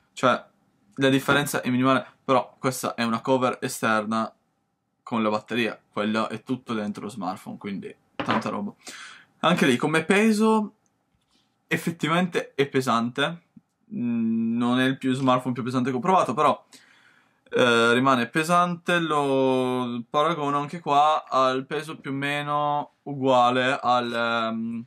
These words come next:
l'iPhone X con la Smart Battery Case. Adesso non è peso preciso, io vi parlo a impressioni, a sensazioni, cioè a tenere questo e questo mi sembra di tenere più o meno uguali.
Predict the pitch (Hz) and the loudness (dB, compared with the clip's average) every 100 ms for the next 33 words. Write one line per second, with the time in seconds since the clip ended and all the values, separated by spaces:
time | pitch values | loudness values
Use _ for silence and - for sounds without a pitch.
0 | - - 127 127 131 - 131 135 139 - | -10 -10 -4 -2 -2 -4 -6 -4 -6 -10
1 | - 143 135 117 117 113 117 107 - 107 | -10 -8 -6 -6 -6 -6 -8 -10 -10 -14
2 | - 101 - 82 - - - - _ 131 | -12 -18 -16 -16 -16 -20 -20 -20 _ -4
3 | 139 131 143 139 143 139 127 117 143 131 | 0 0 0 0 -2 -2 -8 -6 -2 0
4 | 135 123 127 120 117 113 - 120 120 123 | 0 -2 0 0 0 -4 0 0 0 -6
5 | 117 - 123 120 120 - 113 120 120 117 | -10 -8 -6 -4 -4 -4 -8 -8 -10 -12
6 | - 120 117 113 110 113 110 117 113 117 | -10 -8 -6 -6 -6 -6 -6 -8 -4 -4
7 | 117 - - - - 131 127 - 117 123 | -4 -8 -16 -10 0 0 0 -6 -6 -6
8 | 127 123 120 - 131 127 - - _ 123 | -4 -4 -6 -6 -4 -4 -6 -20 _ -6
9 | 123 117 117 113 113 113 113 107 _ _ | -2 -2 -2 -2 -2 0 -2 -4 _ _
10 | 123 117 113 107 - 117 - 85 107 135 | -2 0 0 -2 -8 -6 -6 -4 -4 -6